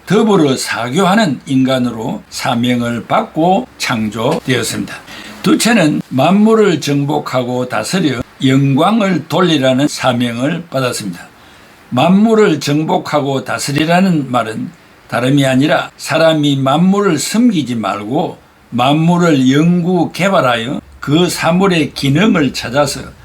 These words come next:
사람에게 유용하게 사용하게 하며 그 사람들이 하나님에게 영광을 돌리는 문화적 사명을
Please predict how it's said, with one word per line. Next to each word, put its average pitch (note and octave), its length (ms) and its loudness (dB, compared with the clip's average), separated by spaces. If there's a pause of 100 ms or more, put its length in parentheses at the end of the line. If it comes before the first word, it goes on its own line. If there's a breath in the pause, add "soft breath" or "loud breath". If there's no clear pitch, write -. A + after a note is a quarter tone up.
(240 soft breath)
사람에게 C#3 720 0
유용하게 D#3+ 720 0
사용하게 B2+ 680 -2
하며 C#3 520 0 (460 loud breath)
그 F3+ 180 2
사람들이 F#3+ 720 2 (220)
하나님에게 B2+ 920 -2
영광을 C#3 640 2
돌리는 B2+ 560 0
문화적 E3+ 560 0
사명을 A#2+ 720 -4